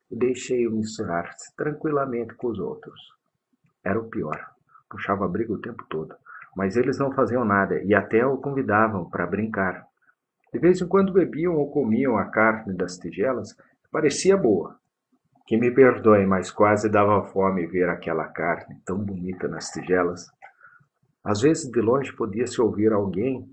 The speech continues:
e não sei se era porque estava sabendo que iam tocar música, Alice havia dito isso na cozinha, mas achei que estava ouvindo um piano, embora talvez fosse um outro apartamento.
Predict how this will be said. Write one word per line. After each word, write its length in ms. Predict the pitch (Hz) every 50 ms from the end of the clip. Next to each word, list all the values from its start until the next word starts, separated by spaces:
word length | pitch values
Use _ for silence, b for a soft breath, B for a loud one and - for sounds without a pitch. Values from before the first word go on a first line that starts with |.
| _ _ _ _ _ _ -
e 100 | - 127
não 180 | 143 170 185 175
sei 220 | - - 202 208
se 220 | 180 - - 170 175
era 160 | 170 160 143
porque 300 | - 139 - - - 131
estava 360 | - - - 120 117 110 101
sabendo 520 | 101 - 110 95 87 98 98 101 95 -
que 120 | - - 87
iam 220 | 87 92 90 85
tocar 420 | - 87 - - 85 80 78 - -
música, 560 | 95 131 151 143 - - - - - - _ _ _ _ _ _ _ _ _ _
Alice 420 | - 87 92 87 95 98 98 - -
havia 280 | 90 85 95 95 92
dito 280 | 90 90 90 87 - 87
isso 220 | 82 80 - -
na 60 | 76 73
cozinha, 520 | - 95 87 78 80 76 71 69 - - _ _ _ _ _ b b b b b b b -
mas 200 | 104 113 113 131
achei 460 | 151 151 - - - 160 156 160 165
que 320 | 165 - - 180 165 151
estava 380 | 139 - - - 160 151 143 143
ouvindo 440 | 156 143 113 104 123 143 151 151 156
um 120 | 151 151
piano, 720 | - 170 165 139 123 127 131 123 101 90 82 - - - _ _ _ _ _ _ _ -
embora 580 | 90 87 85 92 104 110 110 107 101 87 - -
talvez 400 | - 90 87 85 92 95 95 -
fosse 340 | - - 90 87 87 - -
um 80 | 92 90
outro 400 | 90 90 90 92 - - - 110
apartamento. 800 | 110 - 113 110 110 - - 117 113 107 - - - - -